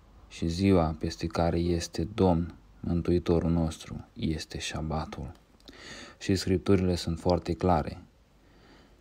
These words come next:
Ca încheiere, vă spun următorul lucru. Ezechiel douăzeci, optsprezece. Atunci am zis fiilor lor în pustie: „Nu vă luați după rânduielile părinților voștri,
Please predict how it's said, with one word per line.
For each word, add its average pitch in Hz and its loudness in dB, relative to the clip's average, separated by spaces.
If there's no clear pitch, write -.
Ca 107 10
încheiere, 98 8
vă 92 0
spun 90 2
următorul 80 2
lucru. - -4
Ezechiel 92 4
douăzeci, 90 2
optsprezece. 73 -6
Atunci 92 0
am 92 2
zis 85 -2
fiilor 98 4
lor 82 0
în 87 0
pustie: 80 -4
„Nu 104 10
vă 98 6
luați 87 4
după 82 -2
rânduielile 82 2
părinților 80 0
voștri, 78 -4